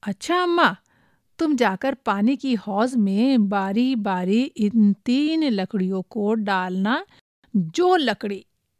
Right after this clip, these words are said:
एकदम से पानी में बैठने लगे,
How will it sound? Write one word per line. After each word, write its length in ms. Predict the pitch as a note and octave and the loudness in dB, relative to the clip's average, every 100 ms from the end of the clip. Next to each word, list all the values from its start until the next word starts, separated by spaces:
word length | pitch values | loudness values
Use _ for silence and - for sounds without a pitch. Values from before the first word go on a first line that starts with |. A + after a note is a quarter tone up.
| _ _ - | _ _ -12
एकदम 760 | D#4 E4 F4 A3+ G#3 F#3 C4+ C4+ | -6 -2 -2 -2 -4 -2 0 0
से 240 | - C4 | 0 -2
पानी 440 | B3+ G3+ F3+ G3 | -2 -2 0 0
में 340 | G3+ B3 A3+ F3+ | 2 4 2 0
बैठने 480 | G#3 B3+ C4 B3+ G#3 | 0 0 0 0 0
लगे, 440 | F#3+ E3+ G#3 | -2 0 0